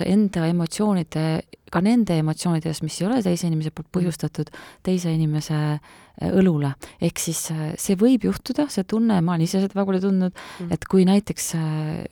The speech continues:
Speaker 1: keegi ärritab mind ja siis mul on veel kõik muud tunded ka, nagu see kõik läbielamine ja see, kus ma parasjagu oma muudes protsessides olen,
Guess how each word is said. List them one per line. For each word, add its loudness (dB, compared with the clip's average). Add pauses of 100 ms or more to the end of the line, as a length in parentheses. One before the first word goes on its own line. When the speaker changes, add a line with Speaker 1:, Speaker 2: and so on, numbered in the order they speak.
Speaker 1:
keegi 2
ärritab 0
mind 2 (400)
ja -4
siis 0
mul 4
on 0
veel 0
kõik -2
muud 2
tunded -2
ka, 2
nagu 0
see -2
kõik -6
läbielamine 2
ja 0
see, -4
kus -6
ma -2
parasjagu 0
oma 2
muudes 0
protsessides -4
olen, 2